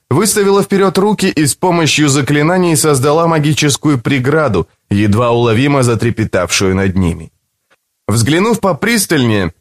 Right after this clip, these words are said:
Ласло понял, что предметы, летевшие в них, были, в общем-то, вполне безобидны.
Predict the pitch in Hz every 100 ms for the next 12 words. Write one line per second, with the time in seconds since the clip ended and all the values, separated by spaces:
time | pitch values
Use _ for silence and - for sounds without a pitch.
0 | - 107 151 147 156 135 190 175 147 120
1 | - 143 160 143 180 196 127 90 80 95
2 | 107 117 113 - 123 127 185 147 156 180
3 | 170 170 175 156 160 127 160 156 156 143
4 | 139 147 127 82 78